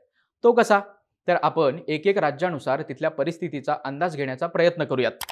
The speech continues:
सुरुवातीला कर्नाटकबद्दल जाणून घेऊयात. कर्नाटक हे भाजपला पूरक असलेलं दक्षिणेतील एकमेव राज्य आहे. दक्षिणेतील इतर राज्यांमध्ये पक्ष मजबूत करण्यासाठी भाजप प्रयत्न करताना दिसतीये, मात्र अजून तरी त्यांना यामध्ये यश आलेलं नाहीये.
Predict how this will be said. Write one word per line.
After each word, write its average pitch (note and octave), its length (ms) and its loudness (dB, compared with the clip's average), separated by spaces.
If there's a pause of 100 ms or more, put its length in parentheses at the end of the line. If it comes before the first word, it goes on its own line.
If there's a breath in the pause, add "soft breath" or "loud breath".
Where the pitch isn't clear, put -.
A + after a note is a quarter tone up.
(140)
सुरुवातीला A#3+ 520 2
कर्नाटकबद्दल F#3+ 760 0
जाणून E3 280 2
घेऊयात. B2 240 0 (340)
कर्नाटक E3 400 0 (240)
हे G3+ 60 0
भाजपला F#3+ 440 0
पूरक A3 420 0
असलेलं D#3 420 -2
दक्षिणेतील D#3 640 -4
एकमेव G3 400 -2
राज्य C#3 340 2
आहे. - 100 -4 (360)
दक्षिणेतील D3+ 560 -2
इतर F#3 220 0
राज्यांमध्ये E3+ 520 0
पक्ष D#3+ 280 -6
मजबूत D3+ 480 -4
करण्यासाठी D#3+ 480 -2
भाजप C#3+ 320 -8
प्रयत्न C#3 360 -4
करताना E3+ 420 -4
दिसतीये, C#3+ 340 -8 (360)
मात्र A2+ 280 -4
अजून F3+ 300 0
तरी E3+ 220 2
त्यांना D#3 400 -6
यामध्ये D3 460 -4
यश E3+ 260 -2
आलेलं D#3 300 0
नाहीये. B2+ 240 -4